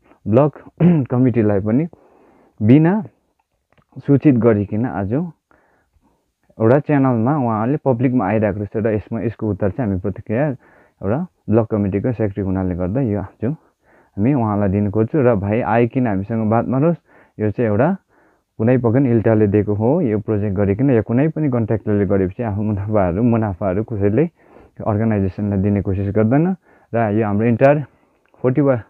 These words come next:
<clears throat> झन्डै तिस चालिसवटा गाडी देख्छ, यो चाहिँ मुनाफा गरिकन, जस्तो यो चाहिँ अर्गनाइजेसनलाई त्यो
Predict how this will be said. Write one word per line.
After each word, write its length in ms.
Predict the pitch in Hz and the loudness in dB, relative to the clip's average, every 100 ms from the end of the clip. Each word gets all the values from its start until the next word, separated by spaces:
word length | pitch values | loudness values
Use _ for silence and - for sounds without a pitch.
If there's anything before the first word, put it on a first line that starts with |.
| _ _ _ _ _ _ _ - _ | _ _ _ _ _ _ _ -20 _
<clears throat> 440 | 160 156 127 107 107 | 0 0 0 -2 -2
झन्डै 260 | 104 117 196 226 - | 2 4 2 0 -4
तिस 120 | 139 | -4
चालिसवटा 440 | - 127 123 117 110 | 0 0 0 0 0
गाडी 240 | 101 104 | 0 0
देख्छ, 240 | 95 104 139 | 0 -2 0
यो 160 | 120 | -2
चाहिँ 160 | 104 110 | 0 -2
मुनाफा 340 | 110 107 98 | -2 -4 -4
गरिकन, 440 | 98 101 101 127 120 | -2 -2 0 -2 0
जस्तो 280 | 107 127 135 _ _ _ - | -2 -6 -12 _ _ _ -2
यो 140 | 107 | 0
चाहिँ 260 | 101 160 214 | 2 0 0
अर्गनाइजेसनलाई 920 | 123 120 120 107 101 98 107 92 60 - _ _ _ 110 104 _ | 0 2 2 0 0 -2 -6 -6 -8 -16 _ _ _ -20 -20 _
त्यो 180 | - 107 | -2 2